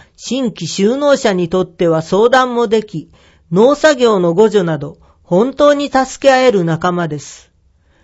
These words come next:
みんなで力を合わせて成長していきたい。そしていいものを作ってお客様に届けたい。と藤井さんは笑顔を見せます。そんな仲間たちとの協力が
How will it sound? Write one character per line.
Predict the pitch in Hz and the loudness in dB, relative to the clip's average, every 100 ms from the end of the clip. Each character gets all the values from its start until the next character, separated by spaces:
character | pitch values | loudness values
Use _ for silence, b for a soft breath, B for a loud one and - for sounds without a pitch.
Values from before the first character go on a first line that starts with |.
| _ - | _ -2
み | 185 | 0
ん | 226 | 2
な | 247 | 2
で | 208 190 | 2 0
力 | - - 254 285 262 | -2 0 2 4 4
を | 208 | 4
合 | 180 | 4
わ | 208 | 2
せ | 208 165 | -2 -6
て | - 151 - | -8 -14 -16
成 | - 202 247 | -2 2 2
長 | 247 262 | 4 2
し | 247 | 2
て | - 226 | 0 -2
い | 208 | -2
き | 208 | -12
た | 202 180 | -8 -8
い。 | 160 _ _ _ _ | -10 _ _ _ _
そ | - - 196 | -10 -4 -2
し | |
て | 196 196 | 0 0
い | 220 285 | 0 -2
い | |
も | 247 208 | 0 0
の | 185 | 0
を | 165 | -2
作 | 165 - 208 | -4 -8 -10
っ | |
て | 202 _ 151 147 _ _ | -10 _ -10 -10 _ _
お | 185 | -6
客 | 165 254 | 0 -2
様 | - 240 220 | 0 -2 0
に | 214 208 | 0 -2
届 | 208 190 214 233 | -2 -2 -2 -2
け | |
た | 214 190 | -4 -6
い。 | 156 _ _ _ _ _ _ | -8 _ _ _ _ _ _
と | - 240 | 2 2
藤 | 214 175 220 | 2 -4 -4
井 | 220 | -4
さ | - 208 | 0 0
ん | 202 | 2
は | 190 | 0
笑 | 190 262 | 2 4
顔 | 269 233 185 | 4 4 2
を | 156 | -2
見 | 147 | -6
せ | - 147 | -6 -6
ま | 147 | -6
す。 | - - - - _ _ _ _ _ _ _ _ | -12 -16 -20 -20 _ _ _ _ _ _ _ _
そ | - 185 | -4 0
ん | 226 | 0
な | 285 | 0
仲 | 277 269 277 | 0 0 0
間 | 285 285 | 0 0
た | 247 | -2
ち | - | -2
と | - 175 | -4 -2
の | 160 | -2
協 | 165 185 185 | -2 0 0
力 | 185 175 170 | 0 -2 -4
が | 160 156 | -4 -6